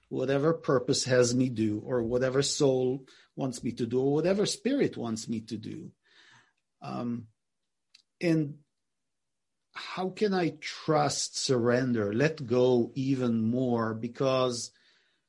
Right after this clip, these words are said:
it's so much about trust and surrender. Uh, y-, you know, just share a little story with you. I,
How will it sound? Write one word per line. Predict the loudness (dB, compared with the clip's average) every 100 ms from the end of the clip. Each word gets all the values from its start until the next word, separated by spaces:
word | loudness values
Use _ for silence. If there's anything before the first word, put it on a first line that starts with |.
| _ _ _ _
it's | -12 -6
so | -6 -4 0 2 4
much | 2 -2
about | -4 -4 -4 -4 -8 -16 -16 -18
trust | -6 -2 -2 -2 -6
and | -6
surrender. | -6 -6 -6 -6 -6 -8 -12 -18 -14
Uh, | -12 -10 -12 -14 -20 -20 -16
y-, | -14 -6
you | -4 2 4
know, | 6 4
just | 2 -6
share | -6 0 2 2
a |
little | 2 0
story | -2 -2 0 2 2
with | 0 -2
you. | -4 -4 -6
I, | -6 -6 -8